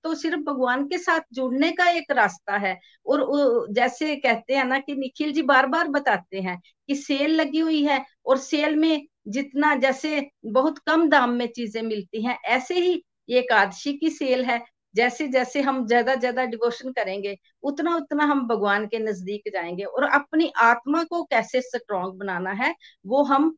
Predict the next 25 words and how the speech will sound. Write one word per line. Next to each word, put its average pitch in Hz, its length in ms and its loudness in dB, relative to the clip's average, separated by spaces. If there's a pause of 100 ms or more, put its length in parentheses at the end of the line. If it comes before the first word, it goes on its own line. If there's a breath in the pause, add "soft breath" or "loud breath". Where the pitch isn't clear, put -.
(140)
हरि 262 200 2
नाम 254 240 2
के 202 160 -6
द्वारा 170 300 -2
बना 170 240 -6
सकते - 400 -14
हैं। 170 200 -8 (380 soft breath)
जब 240 200 2
से - 240 -2
एकादशी 240 580 0
के 302 140 -6
व्रत 226 380 -2
में 226 220 -8 (440)
नाम 269 320 6
जाप 302 340 4
को 269 100 2
बढ़ाया 180 420 2
है, 196 240 -4 (220)
तब 277 120 2
से 349 240 -2
एक 311 140 -6
अलग 269 400 2
सा - 180 -4
ही, 294 360 -2 (240)
अ, 220 240 -2